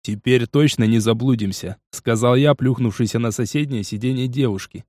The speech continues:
«Да, ты прав. Только мне хоть убей непонятно, зачем мы едем в этот парк? Куда логичнее было бы сразу отправиться на минус двадцать шесть.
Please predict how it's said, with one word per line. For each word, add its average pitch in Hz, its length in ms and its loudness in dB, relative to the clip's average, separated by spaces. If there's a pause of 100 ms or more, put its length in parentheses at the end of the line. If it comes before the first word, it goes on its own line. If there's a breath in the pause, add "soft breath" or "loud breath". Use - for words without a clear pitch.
(280)
«Да, 202 280 0
ты 180 120 -4
прав. 190 340 -2 (340)
Только 208 260 6
мне 214 160 6
хоть 214 220 -2
убей 247 180 2
непонятно, 165 640 2 (300)
зачем 214 440 4
мы 185 80 6
едем 185 320 4
в 175 40 4
этот 175 240 0
парк? 180 320 2 (460)
Куда 240 200 4
логичнее 226 540 4
было 175 240 6
бы 175 100 2
сразу 202 340 4
отправиться 175 540 2
на 143 100 2
минус 175 280 4
двадцать 190 340 0
шесть. - 400 -2